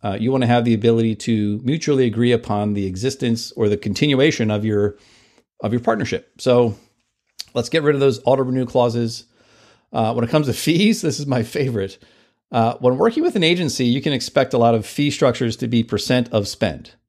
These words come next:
Um, if you spend ten thousand, they get five percent of that every month, ten percent of that every month, whatever it is.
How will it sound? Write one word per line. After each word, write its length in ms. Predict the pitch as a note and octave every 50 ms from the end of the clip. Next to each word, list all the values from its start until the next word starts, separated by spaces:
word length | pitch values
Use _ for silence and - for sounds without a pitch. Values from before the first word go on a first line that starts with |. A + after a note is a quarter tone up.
| _ _ _ _ _ -
Um, 460 | - G2+ G2 G2 G2 F#2+ F#2+ G2 G2 -
if 100 | G2 -
you 60 | G#2+
spend 340 | F#2+ - - A#2+ A#2+ B2 A#2
ten 200 | - B2+ A#2+ A#2
thousand, 380 | A#2+ A#2+ A#2 A#2 A2+ A2+ A#2+ A2+
they 100 | G2+ F#2+
get 140 | G2+ F#2+ -
five 260 | - G#2+ G#2+ G#2+ -
percent 260 | F#2+ - - A#2 A#2
of 60 | A2
that 100 | A2 G#2+
every 160 | G2+ F2+ F2+
month, 320 | F2 G#2 B2 D3 C#3 - -
ten 180 | - A2+ A2
percent 260 | G#2+ G#2+ - A#2+ A2+ G#2+
of 60 | G#2
that 80 | G#2
every 140 | G2+ G2 F#2
month, 200 | G2+ A#2 B2 B2
whatever 300 | B2 G#2 G2+ G2 G2+ F#2+
it 60 | G2+
is. 220 | G2+ - - -